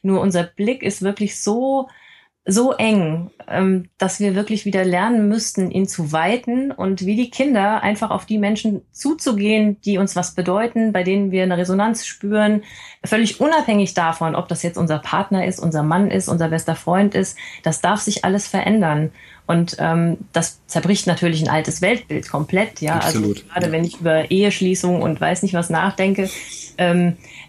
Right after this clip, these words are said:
Speaker 1: ich weiß nicht, was morgen ist. Und mir das einzugestehen und dann auch das Gefühl zuzulassen, wenn ich dann für einen anderen Menschen plötzlich was empfinde und für den anderen nicht mehr und, ähm, da einfach mitzufließen, das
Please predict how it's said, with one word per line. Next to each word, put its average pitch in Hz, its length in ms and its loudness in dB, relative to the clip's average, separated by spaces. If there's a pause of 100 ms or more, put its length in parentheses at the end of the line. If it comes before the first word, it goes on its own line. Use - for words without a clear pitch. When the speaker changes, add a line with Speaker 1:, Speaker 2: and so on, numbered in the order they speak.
(160)
Speaker 1:
ich 196 160 0
weiß 233 260 2
nicht, 269 160 -2
was 202 180 0
morgen 147 400 0
ist. - 420 -8
Und 180 240 -2
mir 190 140 2
das 233 180 0
einzugestehen 226 840 -2
und 170 160 0
dann 196 100 0
auch 196 100 0
das 180 200 -4
Gefühl 262 440 0
zuzulassen, 208 800 0
wenn 185 160 2
ich - 160 -4
dann 185 300 0 (320)
für 196 400 0
einen 165 100 0
anderen 185 280 2
Menschen 208 420 0
plötzlich 175 420 -2
was 170 160 -2
empfinde 240 480 0
und 180 120 0
für 175 100 -2
den 180 120 0
anderen 180 320 2
nicht 254 220 0
mehr 175 360 2
und, 165 240 0 (380)
ähm, 170 380 2 (240)
da 208 160 2
einfach 226 300 0
mitzufließen, 226 960 0 (320)
das - 480 -2